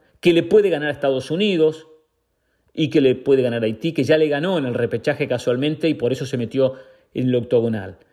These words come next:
Es decir, que Canadá tiene una buena oportunidad de hacer muy buena Copa Oro y trabajar el equipo que después, ¿cuánto? En un mes y medio, en dos meses, en septiembre,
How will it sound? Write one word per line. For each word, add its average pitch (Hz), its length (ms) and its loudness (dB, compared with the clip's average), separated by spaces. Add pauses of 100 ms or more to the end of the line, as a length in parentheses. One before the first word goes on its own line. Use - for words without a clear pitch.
Es 156 140 2
decir, 151 160 -2
que 135 120 0
Canadá 151 200 2
tiene 160 160 -2
una 139 80 0
buena 185 180 2
oportunidad 151 460 0
de 147 100 2
hacer 175 320 0
muy 196 340 2
buena 190 260 -2
Copa 156 220 -2
Oro 110 580 0 (300)
y 143 100 -6
trabajar 135 380 0
el 160 60 2
equipo 143 360 0
que 143 120 2
después, 135 600 0 (340)
¿cuánto? 131 380 0
En 127 60 -2
un 170 80 0
mes 190 220 0
y 170 40 0
medio, 175 300 2
en 135 80 -4
dos 156 100 4
meses, 185 420 -2
en 131 60 -4
septiembre, 185 800 0